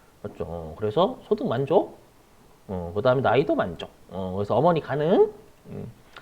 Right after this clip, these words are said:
그다음에 동생 돼야 안 돼요? 안 됩니다. 여러분이 가끔씩, 그러니까 이거, 이거 뭐냐면, "어, 선생님 장애인이에요."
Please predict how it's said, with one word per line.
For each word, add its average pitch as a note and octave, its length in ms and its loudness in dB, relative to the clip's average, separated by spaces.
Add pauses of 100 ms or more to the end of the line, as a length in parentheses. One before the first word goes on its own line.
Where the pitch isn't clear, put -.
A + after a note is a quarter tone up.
(340)
그다음에 F#3 360 10
동생 A3 340 8
돼야 D#3 200 8
안 B2+ 120 6
돼요? F2+ 220 4 (2750)
안 A2 120 -6
됩니다. B2 440 -2 (720)
여러분이 C3 300 2
가끔씩, A#2 460 0
그러니까 A2 140 0
이거, B2 260 4
이거 D3+ 200 8 (120)
뭐냐면, C3+ 400 2
"어, A3+ 140 12
선생님 B3+ 340 8
장애인이에요." C#4+ 760 4